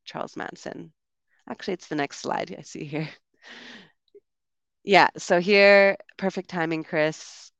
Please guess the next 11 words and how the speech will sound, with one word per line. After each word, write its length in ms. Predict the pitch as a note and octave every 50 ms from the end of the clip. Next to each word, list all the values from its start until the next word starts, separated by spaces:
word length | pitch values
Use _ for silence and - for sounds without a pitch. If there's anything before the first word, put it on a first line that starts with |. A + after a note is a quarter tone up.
| _ -
Um, 320 | D#3+ D3+ D3 C#3+ C#3+ D3+
so 140 | D3 - E3
here's 240 | E3+ E3 D#3+ D3+ D3+
a 20 |
picture 300 | - D#3+ C#3+ - - D#3
of 140 | C#3+ C#3 _ _ _ _ -
Charles 560 | - - D#3+ D3+ C#3+ C#3+ D3 D3 - - - _
Manson 520 | - E3+ D#3 C#3 C#3 C#3+ - - D#3 C#3+ C#3+
and 140 | D3 D3
some 160 | C#3+ - D3+ D3
people 540 | - - D#3 - - C#3+ C#3+ C#3+ C#3+ D3